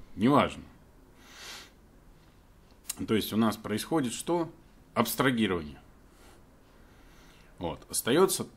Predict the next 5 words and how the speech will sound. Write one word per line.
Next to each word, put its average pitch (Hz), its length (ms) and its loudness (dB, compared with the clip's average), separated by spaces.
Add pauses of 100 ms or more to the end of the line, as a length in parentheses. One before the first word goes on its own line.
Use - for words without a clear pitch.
(300)
корабль 113 580 6 (1600)
в - 60 -12
части 139 300 4
ряда 107 260 4
статических 95 720 -4